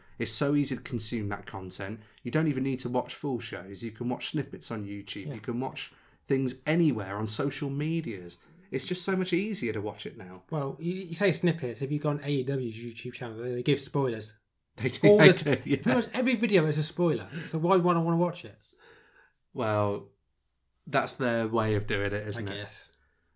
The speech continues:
Speaker 1: But it is. It's, it's so much easier to watch things now that there's just so much of it. You, you, you, ju-, you can't watch all of it.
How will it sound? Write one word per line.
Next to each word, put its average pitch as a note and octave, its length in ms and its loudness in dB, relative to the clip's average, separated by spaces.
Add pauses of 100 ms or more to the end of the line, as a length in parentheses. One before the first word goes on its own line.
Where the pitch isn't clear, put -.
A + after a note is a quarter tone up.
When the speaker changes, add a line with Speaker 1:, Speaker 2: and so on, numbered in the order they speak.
Speaker 1:
But F3 160 4
it F#3+ 120 2
is. F#3+ 260 6
It's, D#3+ 220 0
it's D#3+ 200 -2
so F#3 160 4
much F#3+ 140 0
easier E3+ 240 2
to D3 80 4
watch D3+ 260 0
things B2 300 -2
now A2+ 180 -2
that G#2+ 140 -6
there's A2+ 180 -4
just - 240 -2
so A#2+ 220 2
much A#2 260 -2
of A2+ 180 0
it. F#2+ 220 -12
You, A2 120 -8
you, A2+ 180 -10 (100)
you, B2+ 100 -10
ju-, B2+ 200 -8
you B2+ 100 -10
can't B2+ 300 -4
watch B2 220 -4
all G2 80 -8
of F#2 100 -14
it. G2 100 -12